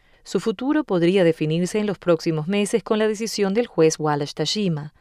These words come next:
Vuelvan a instaurarse las clases o no, los defensores de los programas de estudios étnicos aseguran que sentarán un poderoso precedente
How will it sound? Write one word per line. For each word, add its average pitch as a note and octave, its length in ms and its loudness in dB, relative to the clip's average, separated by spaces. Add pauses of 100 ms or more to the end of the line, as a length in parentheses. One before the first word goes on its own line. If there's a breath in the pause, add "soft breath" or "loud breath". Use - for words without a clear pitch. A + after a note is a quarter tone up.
(140)
Vuelvan F3+ 380 4
a F#3 40 0
instaurarse E3+ 560 0
las E3+ 140 -6
clases F#3+ 440 -4
o D3+ 60 -6
no, F#3 280 -2 (380 loud breath)
los B3 140 2
defensores A#3 500 2
de G3 120 0
los F#3+ 120 -2
programas F#3+ 460 2
de F#3 80 -4
estudios E3+ 480 0
étnicos F#3 480 -2
aseguran A#3 480 -2
que F3+ 100 -4
sentarán D#3+ 520 2
un F3 100 0
poderoso F3 520 2
precedente E3+ 800 -2